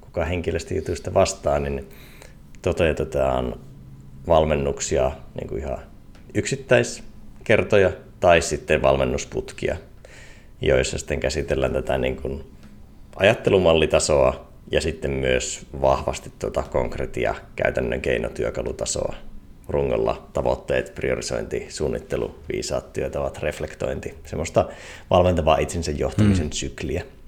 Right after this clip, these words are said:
Speaker 1: Niin, ja sit siihen löytyy vielä lisänä sitten ihan ajatteluhallintaa ja muuta, että pidetään semmosia pidempiä putkiakin. Ja sitten jos haluaa mennä oikein pitkälle, niin kehittämisprojektinakin, mutta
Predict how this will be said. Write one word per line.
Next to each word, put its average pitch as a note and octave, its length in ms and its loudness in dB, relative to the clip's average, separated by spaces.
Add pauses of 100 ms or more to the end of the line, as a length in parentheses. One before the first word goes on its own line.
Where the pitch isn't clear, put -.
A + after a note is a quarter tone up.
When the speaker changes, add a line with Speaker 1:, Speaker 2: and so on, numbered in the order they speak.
(840)
Speaker 1:
Niin, D#2 460 -2 (1700)
ja D#2+ 100 6
sit - 140 -4
siihen D2+ 300 2
löytyy C#2+ 420 2
vielä A#1+ 240 -2 (500)
lisänä F2+ 480 4
sitten D#2 320 -2
ihan D2+ 180 0
ajatteluhallintaa D2+ 920 -2
ja D#2+ 80 2
muuta, D#2+ 400 0
että D2 260 -4 (220)
pidetään C#2+ 420 -2
semmosia D2 380 -6 (280)
pidempiä E2 440 2
putkiakin. B1 920 -6 (640)
Ja F2+ 320 6 (160)
sitten - 320 -4
jos D#2+ 100 0
haluaa D#2+ 200 2
mennä D#2+ 200 2
oikein E2+ 380 2
pitkälle, C2 480 -4
niin C2 320 -6
kehittämisprojektinakin, C2+ 1400 -6
mutta - 320 -12